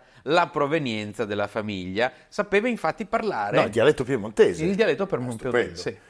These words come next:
Speaker 2: Stentava di più con l'italiano. Era figlio di un attore dilettante, cresce in una famiglia di estrazione umile, in un quartiere molto, molto popolare di Marsiglia. È un bambino curioso, sensibile, qualche volta un po' malinconico,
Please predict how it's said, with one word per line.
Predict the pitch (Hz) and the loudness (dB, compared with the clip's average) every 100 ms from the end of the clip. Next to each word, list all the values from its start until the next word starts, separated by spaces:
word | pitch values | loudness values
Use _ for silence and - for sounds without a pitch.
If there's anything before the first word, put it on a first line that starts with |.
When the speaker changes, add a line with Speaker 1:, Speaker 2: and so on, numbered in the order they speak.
| _ | _
Speaker 2:
Stentava | - 165 151 - 202 190 - | -4 -2 2 6 8 6 4
di | 139 | -2
più | 143 170 | -2 0
con | - | 4
l'italiano. | 160 131 135 120 104 87 87 95 98 _ _ _ | 4 4 2 2 0 -2 -4 -10 -14 _ _ _
Era | - 160 151 - | 0 4 4 2
figlio | - 185 196 | -4 2 4
di | 135 | 4
un | 135 | 2
attore | 120 - 143 | 0 2 2
dilettante, | 127 127 123 - 151 135 147 - 143 | 2 0 -2 2 4 4 0 -4 -4
cresce | 131 151 - 135 | 0 0 0 -2
in | |
una | 113 110 | -2 -4
famiglia | - 107 123 139 | -4 -4 -2 0
di | 95 | 0
estrazione | 95 - 85 - 104 | -4 -8 -8 -2 -2
umile, | 98 117 92 101 101 92 | -2 -4 -4 -6 -6 -6
in | |
un | 98 | -8
quartiere | - 92 123 113 | -10 -8 -2 -2
molto, | 95 123 175 139 110 98 | 2 6 8 6 2 -6
molto | 101 107 95 | -2 -2 -4
popolare | 92 85 101 107 | -10 -4 0 0
di | 101 | 0
Marsiglia. | 135 180 - 90 90 98 | -2 -4 -6 -12 -12 -12
È | - 196 | 0 4
un | 196 | 6
bambino | 165 160 180 165 | 6 6 2 2
curioso, | - 135 131 139 147 160 160 202 | 0 -2 4 8 8 6 2 -2
sensibile, | - 131 127 - 151 156 170 156 | -2 -4 -2 -2 -2 0 -2 2
qualche | 160 - 165 | 2 4 6
volta | 156 165 160 | 6 6 2
un | 131 | 4
po' | 151 | 4
malinconico, | 127 120 139 151 - 131 95 95 110 - | 6 4 2 -2 4 4 4 -2 -8 -10